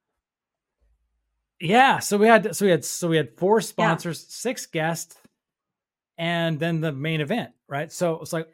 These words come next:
Speaker 1: "Oh, bro, okay, so we're talking,
Speaker 2: Whole
Speaker 1: like,
Speaker 2: thing.
Speaker 1: seven show, seven or eight shows, something like that, to make us kind of this whole composite, um, deal. How was I gonna pull that off?" And without, like, a,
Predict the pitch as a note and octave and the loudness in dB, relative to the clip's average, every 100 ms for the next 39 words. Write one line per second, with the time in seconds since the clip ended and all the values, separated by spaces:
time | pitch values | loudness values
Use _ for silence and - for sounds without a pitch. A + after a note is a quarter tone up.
0 | - C#4 C#4+ E3+ A#3+ C4 G#3 G#3 E3 F#3 | -18 -10 -8 -6 -4 -4 -4 -4 -6 -4
1 | G#3 A3+ G#3+ G3+ E3+ D3+ F3+ E3+ F3+ F#3 | 0 0 0 -2 -4 -6 -8 -6 -4 -2
2 | G3+ G3+ G3+ F#3+ - D#3+ E3 E3+ - F#3 | -2 -2 -4 -6 -6 -4 -4 -4 -6 -4
3 | G3+ D#3+ D#3+ - C#3+ E3+ A3 - - - | -2 -2 -4 -6 -4 -4 -4 -8 -14 -12
4 | G3+ F#3 F#3+ G#3 G#3+ - D3+ D#3+ D#3+ C#3+ | -8 -6 -4 -4 -4 -6 -4 -4 -4 -8
5 | - - D#3 C3+ C#3 - D3 - C#3 C3+ | -8 -10 -8 -6 -6 -4 -6 -6 -10 -4
6 | C#3 C3+ D3 C#3 _ _ _ _ _ _ | -2 -2 -4 -8 _ _ _ _ _ _
7 | _ _ _ B2+ B2+ A#2+ A2+ G#2+ _ _ | _ _ _ -8 -6 -6 -8 -10 _ _
8 | _ _ B2 C3 F3 - - F3+ G#3 G3+ | _ _ -14 -6 -6 -6 -8 -2 0 0
9 | F#3 E3+ D#3 C#3 - B2+ A2 G2+ C#2 _ | 0 -4 -4 -6 -6 -6 -6 -8 -14 _
10 | _ _ _ _ C3+ C3 C3 C3+ C3+ B2+ | _ _ _ _ -6 -4 -4 -2 -4 -6
11 | - _ _ _ _ _ - C#3 D3 D#3 | -10 _ _ _ _ _ -6 -4 2 2
12 | D#3 - D#3+ C3+ C#3 B2 A2+ A2 | 2 -2 -4 -4 -2 -2 -2 -4